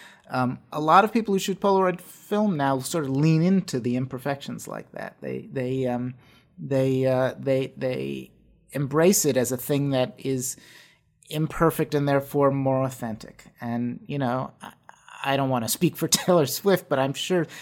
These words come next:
there are aspects of her life that she sees as imperfect and therefore more authentic as well.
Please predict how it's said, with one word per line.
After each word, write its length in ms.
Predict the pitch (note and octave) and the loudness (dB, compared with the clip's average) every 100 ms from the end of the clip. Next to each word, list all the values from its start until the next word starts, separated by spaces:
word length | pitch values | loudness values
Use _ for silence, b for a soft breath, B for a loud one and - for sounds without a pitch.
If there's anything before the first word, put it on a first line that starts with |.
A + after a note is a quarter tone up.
| B B | B B
there 100 | C#3 | 0
are 60 | C3 | 0
aspects 520 | - D3 D3+ D3 - | 4 4 4 -2 -4
of 100 | C3 | -4
her 100 | C#3 | -2
life 340 | C3+ C3+ C3+ | 0 0 0
that 160 | - A#2 - _ _ - | -4 -6 -8 _ _ -10
she 320 | - - D#3+ | -4 2 2
sees 320 | - B2 G#2+ | 2 2 2
as 120 | A2+ | 2
imperfect 600 | A2+ A2+ A#2 A#2 A#2 A2 | 2 2 2 0 -2 -6
and 100 | A2+ | -4
therefore 300 | A#2 A#2 - | -4 -4 -4
more 380 | - C#2 - - - - - - _ - | -4 -2 -4 -6 -12 -20 -20 -20 _ -6
authentic 640 | B2+ A#2+ A2+ G#2 A2+ - - | -4 0 -2 -2 -8 -12 -12
as 160 | A#2 | -8
well. 220 | B2+ B2 | -6 -6